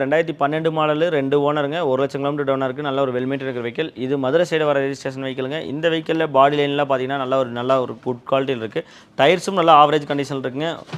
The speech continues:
உள்ள பாத்தீங்கன்னா, உங்களுக்கு பவர் ஸ்டீரிங், பவர் விண்டோ, சீட் கவர்ஸ், மேட்ஸ், ஆடியோ சிஸ்டம் எல்லாமே இருக்குங்க.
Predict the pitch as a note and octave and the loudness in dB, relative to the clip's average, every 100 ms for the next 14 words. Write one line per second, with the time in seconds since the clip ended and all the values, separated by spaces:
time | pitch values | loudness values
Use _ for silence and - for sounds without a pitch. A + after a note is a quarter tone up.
0 | - - - _ - _ D3 G#3+ G3+ F#3 | -16 -20 -20 _ -20 _ -8 -4 0 0
1 | F3+ F3+ F#3+ D3+ D#3 D#3+ C#3+ D3 E3+ E3+ | -2 -4 -4 -4 -4 -4 -2 -2 -2 -2
2 | E3+ F3 D#3+ D#3 E3 D#3+ E3 D#3+ E3 D#3 | -4 -4 -4 -2 -2 -4 -6 -6 -12 -6
3 | E3 D#3+ D#3 C#3+ D3 D#3+ D#3 - D#3 C#3+ | -2 -2 -2 -4 -2 -2 -6 -4 0 0
4 | D3+ - D3+ C3+ C3+ D3 C3+ C3+ D3+ | -2 -8 -10 -6 -4 -4 -6 -8 -12